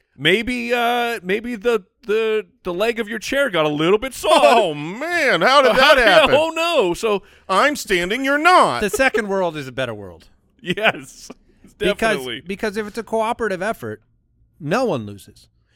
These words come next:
Speaker 3: So maybe by, maybe some arbiter outside of it all can look at it and say, "Well, you're not as innovative, you don't have as many things." But in the world of cooperation,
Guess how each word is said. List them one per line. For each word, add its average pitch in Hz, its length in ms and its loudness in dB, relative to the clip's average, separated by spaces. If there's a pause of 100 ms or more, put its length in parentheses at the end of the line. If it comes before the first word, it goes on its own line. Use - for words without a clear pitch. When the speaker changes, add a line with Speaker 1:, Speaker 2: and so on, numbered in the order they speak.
(160)
Speaker 3:
So 214 140 -6
maybe 262 280 -4
by, 185 280 -6
maybe 269 260 -2
some 240 200 -4
arbiter 202 440 0
outside 170 640 -2
of 143 100 -8
it 127 80 -4
all 113 220 -4
can 143 200 -8
look 156 160 -4
at 156 80 -2
it 147 40 -2
and 139 120 -8
say, 147 140 -6
"Well, 147 180 -4
you're 143 140 -8
not 175 180 -4
as 143 100 -10
innovative, 143 520 -6
you 139 60 -8
don't 147 120 -8
have 156 140 -6
as 139 100 -8
many 139 200 -8
things." 147 220 -8 (280)
But 185 160 -6 (100)
in 311 300 -2
the 214 80 -2
world 131 320 -4
of 139 140 -14
cooperation, 165 720 -4